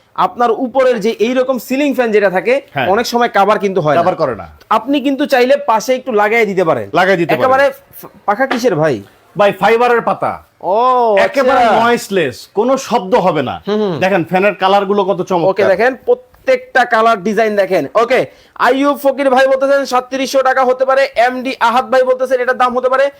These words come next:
Speaker 1: ঊনত্রিশশো পঞ্চাশ টাকা। রিপন ভাই বলতেছেন আঠাইশশো পঞ্চাশ টাকা হতে পারে। আহ, নাইমুর রহমান দুর্জয় ভাই বলতেছেন ঊনচল্লিশশো পঞ্চাশ টাকা হতে পারে। এক মিনিট সময় দিব।
Speaker 2: কমেন্ট করতে থাকেন, যদি কেউ বলতে পারেন এই ফ্যানের দাম কত,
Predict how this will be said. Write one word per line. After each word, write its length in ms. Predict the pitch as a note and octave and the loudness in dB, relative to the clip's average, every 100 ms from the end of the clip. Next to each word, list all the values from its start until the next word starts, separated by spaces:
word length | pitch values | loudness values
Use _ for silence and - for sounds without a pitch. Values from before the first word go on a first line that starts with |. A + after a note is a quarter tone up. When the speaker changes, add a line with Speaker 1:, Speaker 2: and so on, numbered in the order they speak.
| _ _ | _ _
Speaker 1:
ঊনত্রিশশো 540 | G#3 A#3+ C4 C4 C4+ | -6 -4 -4 -2 -2
পঞ্চাশ 400 | C4 C4 B3+ C4 | 0 0 0 -2
টাকা। 280 | B3 C4 C4+ | 0 2 4
রিপন 380 | A3+ B3+ C4+ C#4 | 2 0 0 0
ভাই 160 | A#3+ B3+ | 0 2
বলতেছেন 340 | C4 C4 C4+ - | 0 0 -2 0
আঠাইশশো 400 | A#3 B3 B3 C4 | 0 0 0 -2
পঞ্চাশ 320 | B3+ C4 B3+ | -2 -2 -2
টাকা 200 | C4 B3+ | 0 0
হতে 160 | B3 B3+ | 0 2
পারে। 140 | B3+ | 2
আহ, 880 | D4 - - - _ G3 G#3 G#3+ G#3+ | 0 -4 -20 -20 _ 0 2 2 2
নাইমুর 360 | G3+ A#3 C#4 C#4 | 2 2 2 4
রহমান 280 | C4 C4+ B3 | 4 2 0
দুর্জয় 280 | C4+ C4 | 0 2
ভাই 120 | C4 C4 | 2 2
বলতেছেন 320 | C4+ B3+ C4+ | 0 0 0
ঊনচল্লিশশো 520 | C4 B3+ C4 B3 C4+ | -2 -4 -4 -2 -2
পঞ্চাশ 340 | A#3+ C4 C4 | -2 -2 -2
টাকা 240 | B3+ A#3+ A#3+ | 0 2 2
হতে 320 | G#3+ A3+ A#3+ | 2 2 0
পারে। 260 | - G3+ D#3 - | 2 0 0 -4
এক 160 | G#3 | -4
মিনিট 180 | A3 A3+ | -2 -4
সময় 220 | A3 A3+ | -4 -2
দিব। 120 | E3+ | -2
Speaker 2:
কমেন্ট 300 | F3 F3+ G#3 | 0 2 2
করতে 260 | G3+ G3 A3+ | 0 0 2
থাকেন, 440 | G3 F3+ G#3+ G#3+ | 0 2 0 0
যদি 240 | E3+ F3+ F#3 | 2 2 2
কেউ 180 | F3+ F#3 | 2 2
বলতে 280 | G3 G3 | 2 0
পারেন 280 | F#3+ G3 F#3+ | 0 2 2
এই 100 | F3+ | 0
ফ্যানের 320 | F3+ F3 F3+ | -2 -2 -2
দাম 220 | D#3+ F3+ F3 | 0 -2 -2
কত, 420 | F3+ E3+ F#3+ | -4 0 -2